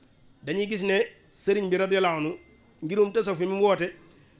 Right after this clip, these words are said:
dañ koo tënkoon ci ñetti étape. Bi ci njëkk mooy taxalli, te mooy ñu raxas nit ki ba mu set wicc jikko yoo xam ne nii jikko yi naka su dul noonu la. Teg ca taxalli,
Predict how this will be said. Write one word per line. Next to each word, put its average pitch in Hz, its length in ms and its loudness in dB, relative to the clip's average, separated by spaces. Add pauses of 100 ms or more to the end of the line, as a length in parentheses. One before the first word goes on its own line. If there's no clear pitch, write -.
(260)
dañ 170 200 -2
koo 202 140 4
tënkoon 196 420 0
ci 180 80 -4
ñetti 185 240 -4
étape. 185 280 -2 (840)
Bi 147 100 0
ci 214 80 -8
njëkk 208 200 0
mooy 196 360 2
taxalli, 190 640 -2 (100)
te 165 80 -6
mooy 180 220 0
ñu 185 140 0
raxas 196 320 -2
nit 175 260 -6
ki 156 120 -10
ba 156 120 -2
mu 180 60 -6
set 180 220 -6
wicc - 300 -10
jikko 175 220 -4
yoo 180 160 2
xam 170 120 -2
ne 170 80 -2
nii 156 220 -2 (280)
jikko 170 180 -2
yi 175 80 2
naka 175 160 0
su 165 100 -6
dul 165 120 0
noonu 170 240 4
la. 202 140 -2 (960)
Teg 220 200 -2
ca 202 120 -4
taxalli, 202 640 -2